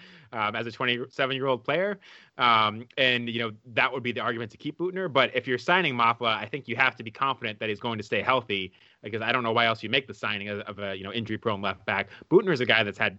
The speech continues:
you know, his share of injuries. Um, he had covid. You don't know what he's, his health is going to be going into the season. I don't know if a, a platoon of two injury-prone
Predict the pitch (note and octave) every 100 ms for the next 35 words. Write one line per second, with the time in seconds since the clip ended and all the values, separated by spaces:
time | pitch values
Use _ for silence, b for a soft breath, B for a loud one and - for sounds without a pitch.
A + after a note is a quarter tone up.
0 | - G2+ G#2+ G#2 A2+ G2+ G#2+ G#2 G#2 A2+
1 | G#2+ b b b A2 A2 D3 C#3+ A2 A#2+
2 | A2 A2 A2 A#2+ A2+ G#2+ C#3+ A#2 - D3
3 | - G#2 G#2 A2 G2+ G2 G2 G#2 G2+ G2
4 | F#2+ F#2 A2+ G2 G#2 G#2 B B B G#2+
5 | A#2 B2+ B2 A2+ A#2+ A2+ - C#3 B2 -
6 | D3 C3+ A2+ G2 - C3+ C3 B2+ A#2+ A#2+
7 | A2+ C3 A#2+ A2+ A2